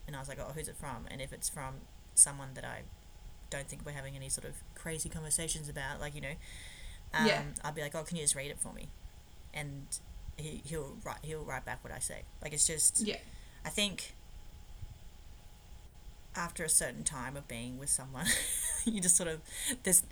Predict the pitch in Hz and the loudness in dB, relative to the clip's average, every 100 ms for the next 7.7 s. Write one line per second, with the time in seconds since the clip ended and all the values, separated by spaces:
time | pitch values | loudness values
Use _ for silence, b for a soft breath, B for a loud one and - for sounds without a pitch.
0 | B B 190 185 180 190 160 165 156 147 | B B 0 2 4 2 0 -2 -2 -2
1 | 151 156 151 - 139 131 127 139 - 165 | -2 -4 -6 -6 -2 -2 -2 -6 -6 -6
2 | 151 113 - - 156 - 165 240 - - | -4 2 6 6 6 6 6 4 0 -2
3 | B B B - - - 165 160 160 - | B B B -12 -10 -6 -2 0 0 4
4 | 185 190 - 185 175 147 180 160 131 - | 6 10 10 8 6 2 0 0 0 0
5 | 139 151 - - 135 135 - - 143 131 | 0 -2 -4 -4 -6 -6 -4 -4 -4 -6
6 | 98 135 151 - 151 - - 220 208 190 | -4 0 4 4 2 -6 -2 2 2 2
7 | 185 - 127 127 - - | 0 0 -2 0 4 4